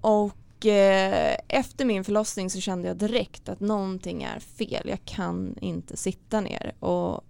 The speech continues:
min rumpa var så stor. Jag bara kände att jag, jag kan knappt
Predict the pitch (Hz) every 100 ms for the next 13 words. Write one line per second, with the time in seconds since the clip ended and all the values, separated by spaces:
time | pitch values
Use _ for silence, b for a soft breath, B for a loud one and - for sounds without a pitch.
0 | - - - - 190 220 220 190 165 156
1 | 156 175 247 - - - 175 151 - -
2 | - - 190 - - 202 190 180 202 165
3 | 165 226 233 - - - 240 240 -